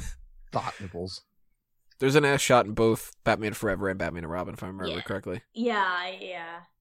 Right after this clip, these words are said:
Speaker 2: And it's, there's lines in these movies that are just so terrible. The whole, like, "Oh, chicks dig the car," and whatever. I think they say that in both, actually.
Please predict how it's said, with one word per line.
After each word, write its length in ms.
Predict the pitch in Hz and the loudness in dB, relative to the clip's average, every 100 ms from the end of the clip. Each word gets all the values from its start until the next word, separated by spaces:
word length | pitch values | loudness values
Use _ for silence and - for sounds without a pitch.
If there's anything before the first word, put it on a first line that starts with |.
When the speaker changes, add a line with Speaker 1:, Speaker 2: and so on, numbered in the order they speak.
| _ _ _ _ _ _ _ - | _ _ _ _ _ _ _ -4
Speaker 2:
And 140 | 151 | 0
it's, 180 | 190 - | 0 4
there's 320 | 156 170 147 | 8 8 6
lines 360 | 131 135 135 123 | 6 6 6 4
in 80 | |
these 180 | 113 107 | 2 2
movies 280 | 110 104 92 | 2 0 0
that 100 | 98 | -2
are 40 | |
just 220 | 90 95 - | -2 -4 -4
so 240 | 101 95 | -2 -4
terrible. 480 | - 95 95 101 92 | -2 -2 -2 -2 -6
The 80 | 95 | -4
whole, 200 | 92 92 | -4 -2
like, 280 | 80 85 117 | -4 -4 -2
"Oh, 160 | 101 | -4
chicks 320 | 92 - 107 | -2 -4 -4
dig 180 | - 123 | -6 -8
the 60 | - | -6
car," 380 | - 120 117 - | -2 -2 -2 -8
and 180 | 123 | -8
whatever. 400 | 95 98 - 247 147 | -10 -10 -10 -8 0
I 40 | |
think 120 | 190 302 | 0 2
they 60 | |
say 160 | 240 269 | 0 2
that 120 | 240 | 2
in 60 | 196 | 4
both, 240 | 254 254 | 4 4
actually. 480 | - 92 - 92 | -2 -4 -4 -6